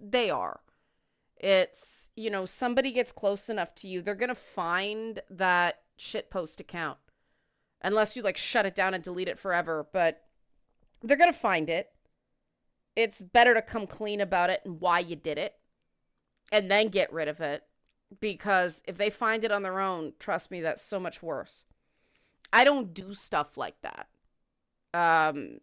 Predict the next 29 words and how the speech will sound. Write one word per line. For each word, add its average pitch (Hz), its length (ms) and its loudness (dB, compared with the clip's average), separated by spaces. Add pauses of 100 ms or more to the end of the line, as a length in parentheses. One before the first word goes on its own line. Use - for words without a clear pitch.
(220)
I 208 80 4
think 214 240 -4
it's 208 140 -6
a 175 160 -2 (140)
bad 185 240 4
idea 175 680 -4 (200)
because 175 720 -4 (120)
I 185 80 0
don't 190 320 0
want 180 480 -4 (120)
to 214 120 -6
have 180 360 -2
to, 165 460 2 (540)
I'm 262 160 6
not 359 240 4
a 277 40 -6
venter 196 520 -2
to 233 120 0
begin 170 500 -8
with, 233 240 -4 (220)
and 190 140 -2
it's 180 200 -10 (100)
okay 190 380 -4
if 180 140 -8
people 185 460 -12
are, 175 420 -2 (600)
but 202 320 2
I 214 220 6
don't, 202 760 -2